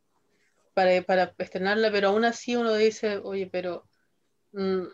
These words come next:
no", eh, adem-, además que es como decirle a Netflix, tiene, Netflix en este minuto tiene como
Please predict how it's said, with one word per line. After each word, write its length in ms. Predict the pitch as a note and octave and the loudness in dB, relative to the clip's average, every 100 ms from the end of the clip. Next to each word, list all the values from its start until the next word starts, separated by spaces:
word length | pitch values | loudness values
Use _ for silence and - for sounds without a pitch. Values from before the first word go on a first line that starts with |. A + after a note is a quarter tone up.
| _ - | _ -4
no", 460 | G3+ G3+ F#3+ E3 - | 0 2 0 -2 -2
eh, 520 | F#3+ F3+ F3 E3+ E3+ - - - | 0 0 0 0 -4 -10 -20 -4
adem-, 200 | F#3+ G3 | 0 0
además 260 | G3 G3 A3+ | 0 0 0
que 120 | - | -2
es 40 | A3+ | -2
como 240 | A3+ A3 | 2 4
decirle 360 | G3 G3 A3 A3 | 2 2 2 2
a 40 | |
Netflix, 400 | G#3+ G#3+ A3 G#3+ - _ _ _ _ _ _ _ _ _ _ - | 0 2 0 0 -8 _ _ _ _ _ _ _ _ _ _ -2
tiene, 340 | G3+ G#3+ G#3+ - - | 2 2 2 -4 -2
Netflix 340 | G#3+ A3+ C4+ | 0 0 2
en 80 | A#3 | 2
este 140 | A#3+ | 2
minuto 200 | A#3+ A#3 | 0 0
tiene 200 | A#3 A#3 | 0 2
como 440 | A3+ A3 G3 F#3+ | 2 2 0 -4